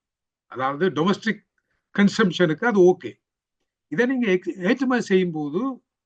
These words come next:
இறக்குமதி செய்யும் நாடு, அமெரிக்க பொருட்களை இறக்குமதி செய்யும் நாடு கூடுதலான பணத்தை கொடுக்க வேண்டும் என்று சொன்னால் அமெரிக்கா டாலர் ஸ்ட்ராங்கா இருக்குது முதலாவது. ரெண்டாவது வந்து இந்த பொருட்களின் விலையும் வந்து கூடவா இருக்கும் என்று சொன்னால் லேபர் காஸ்ட் வந்து கூட.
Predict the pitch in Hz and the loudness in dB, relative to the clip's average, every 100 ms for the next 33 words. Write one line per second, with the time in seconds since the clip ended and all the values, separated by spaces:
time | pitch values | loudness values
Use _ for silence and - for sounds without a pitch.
0 | _ _ _ _ _ _ _ _ 151 254 | _ _ _ _ _ _ _ _ -2 -2
1 | 247 254 214 - 190 156 123 131 165 - | 0 -2 -2 0 2 2 0 -2 -2 -4
2 | - _ _ _ 135 190 185 175 175 180 | -16 _ _ _ -6 -6 -4 -4 0 0
3 | 147 160 170 170 156 - 143 139 120 147 | 0 -2 -4 -4 -6 -6 -8 -6 -4 -4
4 | 147 208 - - 247 240 214 190 165 165 | -2 -6 -8 -4 0 2 2 0 0 -2
5 | 175 151 151 143 131 131 127 127 120 123 | -2 -2 -2 -4 -6 -6 -6 -6 -8 -4
6 | 196 131 165 160 123 - 214 233 _ _ | -2 0 -2 -2 -2 0 0 -2 _ _
7 | _ - 180 170 151 120 101 95 135 135 | _ 0 2 4 0 -2 -6 -8 -2 -2
8 | 104 90 - _ _ _ _ _ _ 151 | -2 -8 -18 _ _ _ _ _ _ 0
9 | 240 233 220 185 156 127 156 277 - _ | 2 4 4 4 2 -2 -2 -2 -2 _
10 | _ 156 202 254 - 190 196 220 196 135 | _ 0 2 2 0 -2 -2 -2 -2 0
11 | 214 247 226 208 202 247 277 - _ 220 | 2 4 2 2 0 0 0 -2 _ -2
12 | 208 185 165 156 147 156 202 247 - _ | 0 0 -2 -6 -10 -8 -6 -6 -8 _
13 | - 185 208 180 262 - 160 214 196 196 | -2 0 2 2 0 -2 -4 -2 0 0